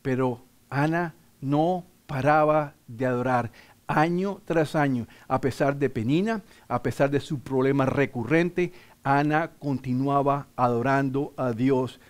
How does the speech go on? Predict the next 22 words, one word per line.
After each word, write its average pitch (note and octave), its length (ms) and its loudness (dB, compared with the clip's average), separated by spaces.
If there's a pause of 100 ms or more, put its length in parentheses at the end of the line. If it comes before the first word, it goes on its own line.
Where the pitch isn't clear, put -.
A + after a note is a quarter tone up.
(300)
todos A#2+ 640 -6 (260)
los B2 300 -8
años. A2 400 -4 (180)
Eso F#3 480 2 (220)
es C#3 120 -2
lo C3+ 140 2
que C3+ 180 -2
hace D3+ 440 0 (920)
una F3+ 240 -2
mujer, E3+ 460 -2 (200)
una C3+ 280 -2
gran D3 360 2
mujer C3 280 -2
que A#2+ 160 -4
no D3+ 280 0 (200)
se - 160 -2
detiene D3 640 0 (160)
en B2+ 220 -2
su - 320 -8
adoración B2+ 540 -4
a F#3+ 60 0
Dios C#3 300 0